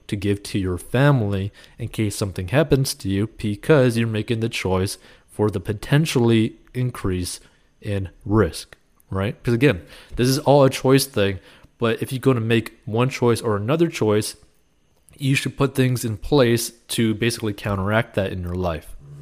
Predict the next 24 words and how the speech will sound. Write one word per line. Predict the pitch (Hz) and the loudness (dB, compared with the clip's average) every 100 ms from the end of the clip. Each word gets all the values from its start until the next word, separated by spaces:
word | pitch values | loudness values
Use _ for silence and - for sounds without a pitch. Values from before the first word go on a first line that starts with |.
| 78 82 | -18 -8
right? | 95 95 104 80 78 76 73 - - - - _ _ | -4 0 -2 -4 -12 -16 -20 -20 -20 -20 -20 _ _
By | 113 | 2
the | 131 | 4
way, | 120 110 101 | 4 4 2
if | 101 | 0
you | 151 165 | 0 2
need | 143 139 127 - _ - | 4 4 2 -4 _ -2
help | 113 104 110 | 0 0 -2
getting | 92 104 110 110 | -2 0 2 0
out | 101 | 0
of | 104 104 | 0 -2
debt, | 92 87 - _ - | -4 -4 -10 _ -4
go | 107 135 | 0 0
check | 135 - 120 - | 0 -2 -2 0
out | 107 110 - | 0 -2 -4
forty | - 92 98 92 | -10 -4 0 0
inbox | 92 90 87 - | -2 -2 -4 -6
dot | 90 90 | -6 -4
com | 127 135 139 143 | 0 2 2 0
to | - | -4
learn | 117 113 117 | -4 -4 -2
the | 107 | -4
secret | - 185 190 113 107 - - | -4 -4 -2 2 0 0 -10
to | - 101 101 101 | -2 2 2 0